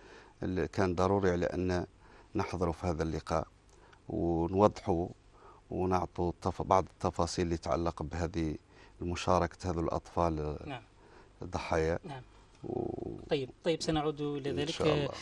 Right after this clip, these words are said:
Speaker 2: آه، سيد النائب، آه، يعني، آه، تلقيت الخبر كغيرك من جميع سكان أقاليم جنوبية والشعب المغربي بصفة عامة. آه، هذا الخبر وقع علينا، تقبلناه، يعني، ب-،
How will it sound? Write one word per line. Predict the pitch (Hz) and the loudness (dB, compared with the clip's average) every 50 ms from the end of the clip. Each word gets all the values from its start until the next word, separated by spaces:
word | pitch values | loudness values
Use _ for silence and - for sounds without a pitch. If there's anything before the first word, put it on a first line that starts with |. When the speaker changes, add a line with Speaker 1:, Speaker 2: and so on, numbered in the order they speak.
| - - - - - - - - - | -12 -14 -14 -14 -14 -16 -16 -10 -4
Speaker 2:
آه، | 156 139 143 139 139 139 139 139 139 | -2 0 2 2 2 2 2 0 0
سيد | 131 - - 165 151 139 | 4 8 8 8 8 8
النائب، | 147 147 147 156 160 147 135 151 | 4 2 2 2 0 -2 2 2
آه، | 147 147 143 139 | 2 2 2 2
يعني، | 135 135 135 135 131 135 143 143 139 139 139 135 135 139 | 0 0 0 0 0 0 0 0 0 -2 -2 -4 -6 -8
آه، | 139 139 139 143 143 147 - - - - | -10 -12 -14 -14 -14 -16 -18 -20 -14 -4
تلقيت | - 147 147 - - 160 147 - 160 | -2 -2 -2 0 0 -2 -2 -2 -6
الخبر | 135 - 160 135 - 143 147 147 - - - | -4 -4 -2 0 0 0 0 -2 -4 -6 -4
كغيرك | 151 139 139 139 139 135 131 131 127 143 143 139 135 - - 143 139 139 - - - - - _ - | -2 0 0 0 0 -2 -4 -4 -2 -2 -2 -2 -4 -4 -4 -4 -4 -4 -8 -16 -20 -20 -20 _ -8
من | 143 139 | -4 -4
جميع | 127 131 139 143 143 143 131 127 131 131 127 | -2 0 0 2 0 0 0 -2 -2 -2 -2
سكان | - - 147 - - 156 143 135 131 | -4 -6 -8 -4 -2 -2 -2 -2 -2
أقاليم | 131 - 143 131 131 | -4 -2 -2 -2 -2
جنوبية | 123 120 135 135 135 131 139 139 | -2 -2 -2 -2 -2 -2 -2 -2
والشعب | 131 123 - 160 131 123 | -2 -2 -2 -2 -4 -4
المغربي | 131 127 131 131 127 | -4 -2 -2 -2 -2
بصفة | 131 131 - 151 127 131 120 | -4 -4 -4 -4 -4 -4 -4
عامة. | 120 135 131 131 135 143 151 - - - - - - - - - | -4 -2 -2 -2 -2 -4 -6 -8 -14 -16 -16 -16 -18 -18 -10 -4
آه، | 147 143 143 143 139 139 135 135 | -2 0 0 2 2 0 0 0
هذا | 120 151 151 151 | 0 0 2 2
الخبر | 139 - - 143 131 143 143 139 143 143 147 175 156 151 | 0 0 0 2 2 2 2 2 -2 -2 -2 -4 -4 -2
وقع | 147 139 131 156 - - 151 | 0 0 0 -2 0 2 2
علينا، | 139 127 139 139 139 139 135 127 131 135 143 139 139 139 135 | 2 4 2 2 2 0 0 0 0 0 0 0 0 0 -2
تقبلناه، | 131 - 147 - - 135 127 143 139 131 143 147 143 131 127 - - - - - - | -4 -6 -10 -8 -8 -4 -2 -2 -2 0 0 -2 -2 -4 -6 -10 -18 -20 -20 -14 -10
يعني، | 143 127 127 139 139 | -8 -6 -4 -4 -4
ب-، | 131 127 139 139 139 135 135 135 131 131 131 131 139 147 - - | -4 -2 -2 -2 0 0 0 -2 -2 -4 -4 -8 -10 -12 -12 -14